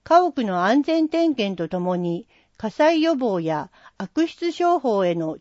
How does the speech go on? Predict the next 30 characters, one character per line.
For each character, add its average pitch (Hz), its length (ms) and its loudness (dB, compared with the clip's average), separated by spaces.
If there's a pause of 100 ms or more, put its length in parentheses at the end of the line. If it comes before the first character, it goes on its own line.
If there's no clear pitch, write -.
注 349 280 -2
意 277 60 2
の 190 140 -2
呼 165 100 -4
び 226 120 -6
か 277 120 -2
け 269 160 0
を 247 160 2
行 247 140 -4
い 226 220 2
ま 220 120 0
し - 140 -12
た。 151 260 -12 (960)
百 233 220 -6
世 - 160 -4
帯 277 260 0
を 170 100 -2
点 170 280 -4
検。 160 420 -6 (880)
写 226 220 -4
真 320 260 2
が 294 140 4
あ 277 80 4
り 269 100 0
ま 247 220 4
す。 - 200 -20 (540)
日 233 320 -2
曜 359 220 2
大 320 260 4
工、 160 320 -8